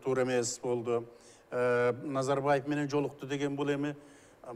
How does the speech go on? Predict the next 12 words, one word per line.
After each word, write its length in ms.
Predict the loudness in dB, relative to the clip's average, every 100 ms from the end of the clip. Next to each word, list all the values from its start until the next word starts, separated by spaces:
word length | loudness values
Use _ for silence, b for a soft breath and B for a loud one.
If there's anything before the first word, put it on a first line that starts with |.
| -10
ага 240 | -4 0 0
чейин 240 | 0 -2
деле 140 | 0
бардык 340 | 2 2 0 -4
президенттиги 640 | -4 -4 -2 -4 -6 -6 -4
кандидаттар 480 | -2 -2 -2 -2 -4
жолугушуп 480 | 0 0 0 -6 -8
жүргөн. 380 | -4 0 -2 -4 B B
Акаев 500 | -2 2 2 2 0
деле, 220 | -4 -2 0
Бакиев 480 | 0 0 -4 -6 -4
деле, 340 | -4 -2 -4